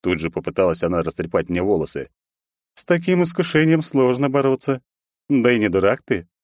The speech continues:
Понял, что в подобные места не попадешь просто так, потому как обратно ты бы либо не ушел, либо выходил уже с именем нашего клана. Это священное для нас место, обиталище нашего прародителя, что за тысячелетия насквозь пропиталось его энергией.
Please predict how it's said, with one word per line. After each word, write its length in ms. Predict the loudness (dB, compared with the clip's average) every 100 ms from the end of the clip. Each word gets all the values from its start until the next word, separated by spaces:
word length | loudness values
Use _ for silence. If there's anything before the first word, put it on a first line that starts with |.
| _ _
Понял, 280 | 0 2 0
что 160 | -2 -4
в 60 |
подобные 360 | -2 0 2 0
места 380 | -2 -2 -2 0
не 100 | 0
попадешь 440 | 0 0 0 -2
просто 280 | -6 -6 -4
так, 220 | -4 -6 -8 _ _ _ _
потому 340 | -4 0 0
как 220 | 0 -2 -2
обратно 420 | 0 0 0 -4 -2
ты 140 | -2
бы 120 | 0
либо 240 | 2 2 2
не 80 |
ушел, 460 | 2 -2 -2 -2 -2 _ _ _
либо 240 | 0 2 2
выходил 400 | 2 2 2 2
уже 220 | 4 2
с 120 | 0
именем 340 | 0 0 2 0
нашего 300 | -2 -2 -4
клана. 480 | 0 0 0 -6 -10 _ _ _ _
Это 260 | -4 -2 -2
священное 580 | -4 -4 -2 0 2 2
для 160 | 0
нас 200 | 0 -4
место, 420 | -4 -6 -4 -8 -8 _ _ _ _
обиталище 640 | -2 -2 0 2 2 0 0
нашего 300 | 0 0 -2
прародителя, 880 | -2 -6 -2 -2 0 -2 0 0 -2 _ _ _ _
что 240 | -2 0
за 120 | 2
тысячелетия 760 | 0 0 -2 -6 0 0 2 2
насквозь 460 | 2 -2 -2 -2 -2
пропиталось 540 | -4 -4 0 0 0
его 160 | 2 2
энергией. 460 | 2 0 0 -4